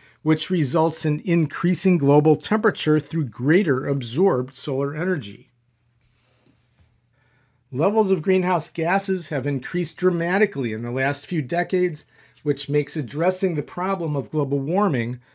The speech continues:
all the more urgent. If greenhouse gases are not reduced, a temperature rise of three or four degrees Celsius will lead to devastation with massive habitat destruction and massive economic destabilization.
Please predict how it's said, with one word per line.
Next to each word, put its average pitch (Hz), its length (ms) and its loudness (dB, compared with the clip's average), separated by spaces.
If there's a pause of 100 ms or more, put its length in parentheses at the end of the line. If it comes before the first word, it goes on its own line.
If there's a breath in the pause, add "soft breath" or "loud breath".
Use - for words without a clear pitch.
(260 soft breath)
all 139 240 4
the 139 80 0
more 156 300 2
urgent. 147 600 -4 (1000 soft breath)
If 147 180 0
greenhouse 185 540 4
gases 190 560 2
are 175 120 -2
not 185 280 0
reduced, 175 640 0
a 151 60 -4
temperature 170 520 0
rise 165 440 2
of 107 100 -8
three 175 460 0
or 147 80 4
four 147 240 4
degrees 160 360 2
Celsius 170 760 -2
will 151 160 2
lead 160 320 4
to 190 80 0
devastation 170 960 2
with 127 220 -4
massive 156 560 2
habitat 160 560 0
destruction 165 600 -4
and 143 160 -4
massive 151 400 -2
economic 147 600 -2
destabilization. 139 1160 2